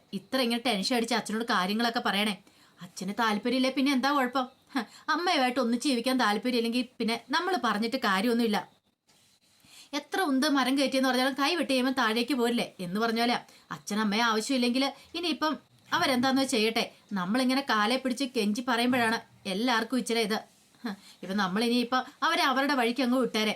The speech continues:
അവർക്ക് ഒന്നിക്കാൻ ഇഷ്ടമുണ്ടേ ഒന്നിക്കട്ടെ, ഇല്ലെങ്കിൽ വേണ്ട, അത്രയ്ക്കുള്ളെന്ന് പറയണം." അത് കേട്ടപ്പം ശ്രീദേവി പറഞ്ഞു, "അത് ശരിയാ, ഇനിയിപ്പം ഞങ്ങൾ പറയാൻ പോകുന്നില്ല. അച്ഛൻ്റെ ഇഷ്ടം എന്താണെന്ന് വെച്ചാൽ അത് തന്നെ നടക്കട്ടെ, അല്ലെങ്കിൽ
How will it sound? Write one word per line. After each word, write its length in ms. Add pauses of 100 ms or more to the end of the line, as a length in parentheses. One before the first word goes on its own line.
(140)
അവർക്ക് 360
ഒന്നിക്കാൻ 500
ഇഷ്ടമുണ്ടേ 380
ഒന്നിക്കട്ടെ, 480 (140)
ഇല്ലെങ്കിൽ 380
വേണ്ട, 240 (360)
അത്രയ്ക്കുള്ളെന്ന് 760
പറയണം." 360 (520)
അത് 160
കേട്ടപ്പം 420 (460)
ശ്രീദേവി 340
പറഞ്ഞു, 300
"അത് 140
ശരിയാ, 360 (400)
ഇനിയിപ്പം 460
ഞങ്ങൾ 300
പറയാൻ 340
പോകുന്നില്ല. 320 (280)
അച്ഛൻ്റെ 360
ഇഷ്ടം 260
എന്താണെന്ന് 240
വെച്ചാൽ 180
അത് 140
തന്നെ 220
നടക്കട്ടെ, 420 (280)
അല്ലെങ്കിൽ 320